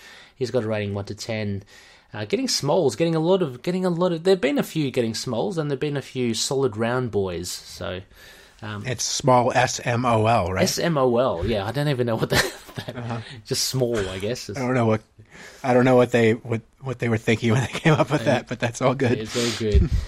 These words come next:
Speaker 1: Uh, so anyway, so there you go. Looney's very easy to pin. That was, um, six out of ten for this. Again, I'd urge you to read it. I mean, if you do find it an issue, pick it up, and if anything, have a look at the ads. As Noel and I were,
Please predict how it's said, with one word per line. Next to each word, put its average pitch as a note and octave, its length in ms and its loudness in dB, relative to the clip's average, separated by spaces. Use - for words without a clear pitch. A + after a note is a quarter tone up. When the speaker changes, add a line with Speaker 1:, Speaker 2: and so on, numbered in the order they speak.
Speaker 1:
Uh, B2 640 4
so E3+ 140 -2
anyway, B3+ 180 2
so - 160 0
there G#3 120 2
you A#3 40 -2
go. C#3 440 4
Looney's C3+ 320 0
very D#3 280 0
easy A2+ 460 -2
to - 120 -10
pin. B2 280 -4
That A2+ 160 -4
was, A#2 240 -4
um, G#2+ 480 -4
six - 300 -8
out E3+ 100 0
of C#3 100 -4
ten C#3+ 380 -6
for - 60 -4
this. C3+ 220 2
Again, C#3+ 520 0
I'd C#3+ 240 -4
urge F#3+ 200 2
you B2 40 -2
to G#2+ 160 -6
read G2+ 200 -2
it. F#2+ 160 -10
I - 20 -10
mean, B2 180 -6
if C#3+ 140 -8
you C#3+ 80 -4
do A#2+ 180 -2
find A#2+ 360 -6
it - 220 -8
an A2 120 -8
issue, E3+ 260 -4
pick G#3+ 280 -4
it F#2+ 80 -4
up, A#2 240 -6
and A#2+ 260 -6
if C3 140 -6
anything, D3+ 340 -2
have C#3+ 200 -2
a C#3 40 -2
look C3 160 -2
at C3 60 -4
the G2+ 160 -4
ads. F#2+ 360 -6
As G#2+ 200 -10
Noel A2 240 -2
and G2+ 80 -2
I G2+ 160 -2
were, F#2+ 160 -4